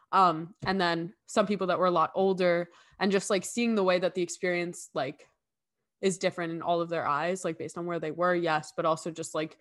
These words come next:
the way that it affected them and how severe they thought it was at the time is relative to, like, how old you are and things like that.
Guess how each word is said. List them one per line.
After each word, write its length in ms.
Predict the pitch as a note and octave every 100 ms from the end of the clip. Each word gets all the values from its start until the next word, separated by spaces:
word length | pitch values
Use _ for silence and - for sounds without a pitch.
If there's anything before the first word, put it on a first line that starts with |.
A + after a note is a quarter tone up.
| _ _ _
the 100 | F#3+
way 160 | F3+ E3+
that 180 | E3
it 120 | E3 E3
affected 460 | - D#3 - F#3
them 400 | G#3+ A3+ A#3 A#3 -
and 260 | F#3+ E3+ -
how 480 | - F3 E3+ D#3+ - _ _ _ _ _
severe 500 | - G#3 E3+ F3 F3+
they 120 | E3+
thought 220 | E3 D#3+ E3+
it 80 |
was 160 | D#3+ F3
at 80 | E3
the 80 | D#3
time 500 | D#3+ D3 F3+ A3 - _ _ _ F3+
is 140 | E3
relative 380 | E3+ E3 E3+ E3
to, 80 | E3
like, 160 | C#3+
how 160 | - E3
old 240 | D#3+ E3+
you 140 | F3+ F3+
are 160 | F3+
and 160 | F3 E3+
things 180 | F3+ F3
like 160 | D#3+
that. 300 | D3+ G3+ A3